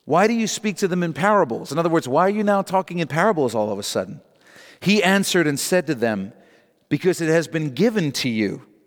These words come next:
to know the mysteries of the kingdom of heaven, but to them it has not been given. For whoever has,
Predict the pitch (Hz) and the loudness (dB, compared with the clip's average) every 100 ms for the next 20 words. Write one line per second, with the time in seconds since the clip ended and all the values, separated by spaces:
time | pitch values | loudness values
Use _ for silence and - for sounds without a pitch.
0 | _ - - 151 160 170 143 127 131 - | _ -8 -2 2 2 2 0 -2 -4 -4
1 | 131 123 113 - - 131 107 - 135 120 | -2 0 -2 -6 -4 -4 -2 -4 -2 0
2 | 113 95 120 98 92 - _ _ _ _ | 0 0 -2 -2 -8 -14 _ _ _ _
3 | _ - - 170 143 175 147 135 127 127 | _ -6 -2 -2 0 0 0 2 0 0
4 | 139 131 120 - 101 110 107 107 90 78 | 0 0 -2 -10 -4 -4 -2 -2 -4 -8
5 | - _ _ _ _ _ - - - 160 | -18 _ _ _ _ _ -20 -14 0 0
6 | 127 151 151 170 202 139 175 131 104 117 | 4 4 2 2 0 2 2 2 0 -2
7 | - | -6